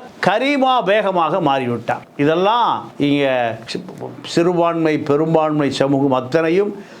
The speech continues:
தூக்கி சுமக்குகிற மிகப்பெரிய இசை புயல். அதுல நமக்கு மாறுபட்ட கருத்தில்லை. சாயிரா பானு மூன்று மாத காலமாக பம்பாயில் அமர்ந்து தன்னுடைய கணவனோடு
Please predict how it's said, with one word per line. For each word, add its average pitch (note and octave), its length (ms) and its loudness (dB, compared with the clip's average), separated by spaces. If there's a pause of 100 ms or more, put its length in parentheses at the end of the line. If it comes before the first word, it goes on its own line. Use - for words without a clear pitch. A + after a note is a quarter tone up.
(140)
தூக்கி C#4 460 0
சுமக்குகிற A#3 640 2 (640)
மிகப்பெரிய A3+ 1040 2 (180)
இசை G#3+ 360 2
புயல். F3+ 460 0
அதுல D#3 380 2
நமக்கு F3 380 0
மாறுபட்ட D3+ 580 0
கருத்தில்லை. B2 640 -2 (280)
சாயிரா C#4 600 4
பானு A3+ 580 0 (320)
மூன்று D#4 600 4
மாத C4 320 2
காலமாக G#3+ 960 0 (540)
பம்பாயில் A3+ 720 2 (220)
அமர்ந்து G3+ 640 2
தன்னுடைய F#3 380 0
கணவனோடு A#3 600 2